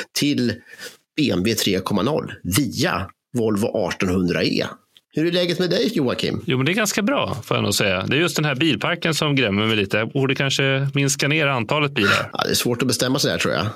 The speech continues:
Speaker 2: Ja, det är det. Väldigt svårt.
Speaker 1: Och jag heter Carl Egelius. Och välkommen till tidningen Klassikers egen redaktionspodd. Klassiker är ju inte bara en tidning. Det är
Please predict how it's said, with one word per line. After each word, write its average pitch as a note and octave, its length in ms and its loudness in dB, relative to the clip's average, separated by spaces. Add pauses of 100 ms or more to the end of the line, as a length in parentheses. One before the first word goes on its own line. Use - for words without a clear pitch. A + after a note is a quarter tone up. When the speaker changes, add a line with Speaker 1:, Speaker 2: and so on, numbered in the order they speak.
(120)
Speaker 2:
Ja, B2+ 120 0
det C3+ 100 0
är A#2+ 60 2
det. F#2 140 0
Väldigt A2+ 240 0
svårt. - 300 -4
Speaker 1:
Och C#3 100 0
jag D#3 280 0
heter F#3+ 220 0
Carl D3 360 0
Egelius. A2 580 0
Och F#3 300 0
välkommen C#3 760 0
till F#2 280 0
tidningen G2 440 2 (100)
Klassikers - 680 0 (120)
egen G2 520 0
redaktionspodd. - 1200 0 (1000)
Klassiker G3 440 0
är F3 40 2
ju D#3+ 100 2
inte D3+ 160 -2
bara D3 240 0
en G#2 140 0
tidning. F#3+ 480 2
Det F3 260 2
är G3 60 0